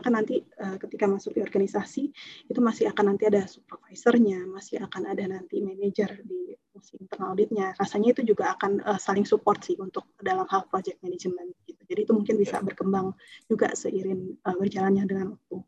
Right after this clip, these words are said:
Speaker 2: Demikian teman-teman pendengar episode podcast kali ini. Saya ucapkan terima kasih untuk pembicara yang telah meluangkan waktu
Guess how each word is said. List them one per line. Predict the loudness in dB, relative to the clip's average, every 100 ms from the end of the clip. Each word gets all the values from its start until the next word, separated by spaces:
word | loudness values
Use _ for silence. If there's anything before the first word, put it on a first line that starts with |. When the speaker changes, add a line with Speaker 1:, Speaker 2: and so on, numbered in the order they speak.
| _ _ _ _ _ _ _ _ _ _ _ 4
Speaker 2:
Demikian | 8 8 12 12 12 10
teman-teman | 10 10 10 6
pendengar | 6 4 8 10 8 2 8
episode | 8 10 10 10 10
podcast | 8 8 4
kali | 4 2 2
ini. | -2 -6 _ _ -20 _ _ 8
Saya | 12 12
ucapkan | 12 10 10 8
terima | 10 8
kasih | 8 6 12 12
untuk | 12 4
pembicara | 2 4 8 10 10
yang | 10
telah | 10 10 10 10
meluangkan | 10 10 6 6
waktu | 6 6 6